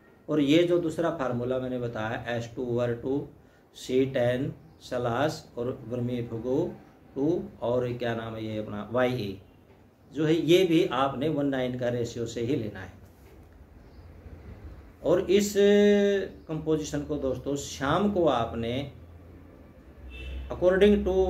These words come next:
uh, body weight चालीस बूंद लगभग, मैंने ये चालीस बूंद जो है एक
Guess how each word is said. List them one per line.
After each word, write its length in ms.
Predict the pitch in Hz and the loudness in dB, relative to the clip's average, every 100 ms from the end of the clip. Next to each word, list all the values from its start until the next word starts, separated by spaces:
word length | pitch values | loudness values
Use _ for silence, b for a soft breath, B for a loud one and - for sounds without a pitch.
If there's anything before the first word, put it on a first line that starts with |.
| 165 | 4
uh, 240 | 139 135 131 | 2 0 4
body 280 | 147 156 165 | 6 8 8
weight 260 | 147 135 - - - - - - - - - - - - - - | 6 4 -2 -16 -20 -20 -20 -18 -18 -18 -20 -18 -18 -16 -16 -6
चालीस 340 | - 160 208 160 | 2 4 4 2
बूंद 180 | 180 170 | 0 2
लगभग, 460 | 165 147 135 131 - - - - 127 | 4 4 2 0 -6 -16 -20 -16 -4
मैंने 280 | 143 170 185 180 - - | 0 0 0 -2 -8 -6
ये 120 | 147 | -4
चालीस 340 | - 147 117 - | 0 2 2 0
बूंद 240 | 143 156 131 | -2 -2 -2
जो 160 | 139 | 0
है 160 | 127 139 - | 2 2 0
एक 260 | 143 143 | -2 -2